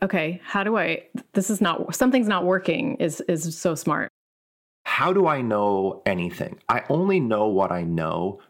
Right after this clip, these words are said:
Speaker 2: because of the mistakes that I've made throughout my practice and paying attention to them.
Speaker 1: Yeah.
Speaker 2: So if I have insight about anything like this, it's because I've made the error. I made the error for so long.
Speaker 1: Mm.
Speaker 2: And sometimes, like, you just have to make the same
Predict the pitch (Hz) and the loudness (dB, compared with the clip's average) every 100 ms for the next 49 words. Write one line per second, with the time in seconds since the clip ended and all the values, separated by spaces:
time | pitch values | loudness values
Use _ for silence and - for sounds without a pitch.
0 | _ 110 104 104 87 82 87 92 87 - | _ -2 0 0 0 -2 -2 -2 -2 -2
1 | 85 80 - - 78 76 80 82 80 - | -2 -2 -4 -4 -2 -2 -4 -6 -6 -8
2 | - - - - _ _ - - - - | -6 -6 -8 -14 _ _ -8 -8 -8 -12
3 | - 190 185 180 165 151 151 - - - | -6 -4 0 -2 -2 -6 -6 -6 -6 -4
4 | 180 165 175 - - - 123 - 135 160 | -4 -2 -6 -12 -10 -2 0 2 0 2
5 | 170 131 117 117 - 113 107 87 87 - | 0 0 0 0 0 -2 0 -2 -2 -2
6 | 90 101 117 110 110 107 127 135 127 - | -4 -2 -4 -4 -4 -2 -2 -2 -4 -2
7 | 107 101 - 101 - 98 92 87 - 95 | 0 0 0 -2 0 0 0 -2 -2 -2
8 | 90 98 101 107 104 104 147 117 85 90 | 0 0 0 0 0 0 -2 -2 -2 0
9 | 95 107 101 107 110 107 - 107 110 - | 0 -2 -2 -2 -4 -6 -4 -2 -2 -2
10 | - - - 107 107 107 110 107 139 160 | -2 0 0 2 2 2 2 0 -2 -4
11 | - 190 190 190 180 175 - - - - | -2 0 0 0 -2 -6 -10 -20 -20 -20
12 | - 123 127 - 180 180 170 151 135 113 | -2 0 0 0 0 2 0 2 0 2
13 | 139 185 202 160 156 - 101 92 92 92 | 2 2 2 0 0 0 0 0 0 -2
14 | 90 - 92 85 87 87 90 80 | -4 -2 -4 -2 -2 -2 -4 -6